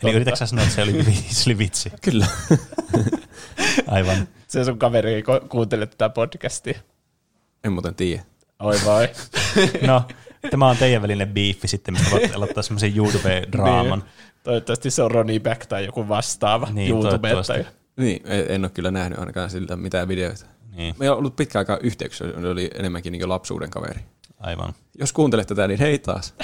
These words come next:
Speaker 3: <laughs>
Speaker 1: Oisko, niin. Kuunteleekohan monet tutut tätä oikeesti? Kyllä mä ainakin omassa Instagramista tätä oon mainostanut, mutta
Speaker 2: Niin.
Speaker 1: silleen vaan jotkut täti on kertonut,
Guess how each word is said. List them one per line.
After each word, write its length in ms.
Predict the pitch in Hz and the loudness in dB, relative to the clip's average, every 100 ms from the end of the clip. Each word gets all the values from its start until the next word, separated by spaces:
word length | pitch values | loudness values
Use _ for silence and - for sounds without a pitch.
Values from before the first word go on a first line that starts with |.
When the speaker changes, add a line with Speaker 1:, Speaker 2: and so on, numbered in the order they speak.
| - - | -4 2
Speaker 3:
<laughs> 1700 | 175 - - 127 120 165 113 - - - - - 330 349 302 220 - | 2 2 0 0 0 2 0 -2 -6 -20 -20 -10 -4 -4 -4 -6 -6
Speaker 1:
Oisko, 240 | 175 - - - 139 180 | -6 -8 -10 -16 -8 -2
niin. 280 | 160 110 - _ _ _ _ - - _ _ _ | 0 0 -2 _ _ _ _ -20 -20 _ _ _
Kuunteleekohan 540 | 214 233 190 143 127 | 0 4 4 4 2
monet 300 | 120 120 113 | 2 0 -2
tutut 400 | - 120 104 92 - | -4 -4 -4 -6 -8
tätä 320 | 85 98 104 | -2 0 2
oikeesti? 500 | 107 107 101 - 131 - | 2 0 -4 -6 -12 -4
Kyllä 160 | 165 | 0
mä 80 | 175 | 2
ainakin 260 | 180 175 170 | 2 4 2
omassa 260 | 160 151 | 2 2
Instagramista 640 | 117 135 123 110 104 107 - | 0 -2 -2 -2 -4 -6 -4
tätä 180 | 110 110 | 0 2
oon 120 | 110 | 2
mainostanut, 640 | 110 110 107 104 - 101 101 | 4 2 2 -2 -6 -8 -6
mutta 240 | 92 113 | -2 0
Speaker 2:
Niin. 160 | 85 82 - | 0 -6 -10
Speaker 1:
silleen 460 | - 139 127 123 - _ _ _ _ _ _ _ _ _ _ - | -4 2 2 2 -2 _ _ _ _ _ _ _ _ _ _ 2
vaan 200 | 156 151 | 4 6
jotkut 420 | 135 123 127 123 _ _ | 4 2 -2 -4 _ _
täti 520 | - 139 - 123 110 98 | 0 0 2 2 2 0
on 140 | 95 | -2
kertonut, 440 | 104 95 - 95 | -4 -4 -2 -4